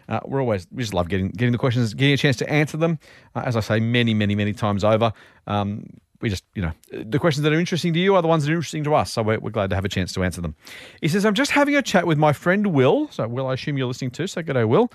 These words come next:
"about Treasury wine, and we thought we would send you through a question. Thinking about the changing climate in Australia, as well as potentially issues Treasury is facing in Asian markets, are you still a big fan of this one, Scott? Appreciate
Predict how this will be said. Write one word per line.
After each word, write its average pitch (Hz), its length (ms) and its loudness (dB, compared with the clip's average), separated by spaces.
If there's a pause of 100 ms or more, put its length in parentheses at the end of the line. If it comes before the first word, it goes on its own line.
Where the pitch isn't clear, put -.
(300)
"about 175 300 2
Treasury 143 520 2
wine, 170 600 2 (420)
and 143 100 2
we 190 60 2
thought - 260 0
we 214 80 -2
would 240 140 0
send 104 220 0
you 117 60 0
through 107 180 0
a 110 40 2
question. 117 480 0 (520)
Thinking 220 320 0
about 240 180 2
the 190 80 -2
changing 202 640 0
climate 147 480 0
in 131 80 0
Australia, 107 720 0 (120)
as 110 120 2
well 165 100 4
as 165 80 2
potentially 165 500 -2
issues 120 480 -2
Treasury 131 380 0
is 110 80 -2
facing 117 300 2
in 110 100 2 (100)
Asian 151 400 2
markets, 156 640 -4 (540)
are 147 160 6
you 233 180 0
still 139 240 0
a 127 60 2
big 120 300 -2
fan 233 340 4
of 208 80 2
this 160 160 -2
one, 90 160 0
Scott? - 320 -4 (500)
Appreciate 143 440 2